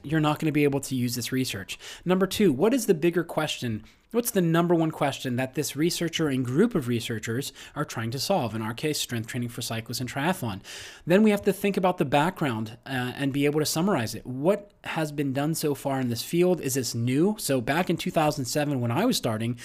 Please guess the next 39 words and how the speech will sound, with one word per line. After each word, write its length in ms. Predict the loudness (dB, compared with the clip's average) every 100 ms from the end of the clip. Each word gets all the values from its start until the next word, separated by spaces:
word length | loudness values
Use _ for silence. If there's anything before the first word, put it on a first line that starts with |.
| -2 4
there 80 |
was 80 | 6
almost 320 | 8 6 6
no 260 | 6 8 8
research 440 | 8 6 6 2
on 120 | 2 -2
strength 280 | -2 -4
training 180 | -2 -4
for 120 | -4
cycling 460 | -4 -4 -6 -8 -12 -18 _ _ _ -20 -14
or 200 | 6 6
triathlon. 500 | 8 4 2 0 -6
There 80 | 0
was 100 | 4
almost 220 | 6 6
nothing. 360 | 6 4 2 -4 -8 -16 0
Just 180 | 0 4
people 280 | 2 2
saying 200 | 2 4
it's 140 | 2 2
bad, 320 | 4 6 4
it's 120 | 0
gonna 140 | -2 0
make 220 | 0 -2
you 60 |
slower, 320 | -4 0 2 0
it's 80 |
gonna 100 | 0
make 180 | -2 -2
you 80 | -4
bigger, 280 | -4 -2 -2 -2
make 240 | -2 -2
you 80 | -4
bulkier, 460 | -2 -2 -2 -2 0
and 140 | 0
you're 100 | -4
gonna 100 | -4
have 240 | -4 -6 -8 -14 -10
worth, 460 | -8 -4 -4 -4